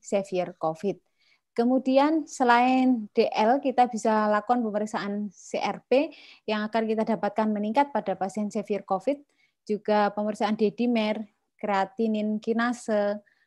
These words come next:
laktat dehidrogenase, kemudian pemeriksaan aminotransferase seperti alanin dan aspartat, serta bun dan kreatinin yang semuanya akan meningkat. Nah, gambaran L D H yang meningkat,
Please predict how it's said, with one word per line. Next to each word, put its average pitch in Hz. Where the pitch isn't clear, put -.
laktat 196
dehidrogenase, 202
kemudian 208
pemeriksaan 202
aminotransferase 196
seperti 214
alanin 202
dan 202
aspartat, 240
serta 240
bun 226
dan 196
kreatinin 240
yang 214
semuanya 240
akan 202
meningkat. 190
Nah, 202
gambaran 214
L 226
D 254
H 220
yang 208
meningkat, 214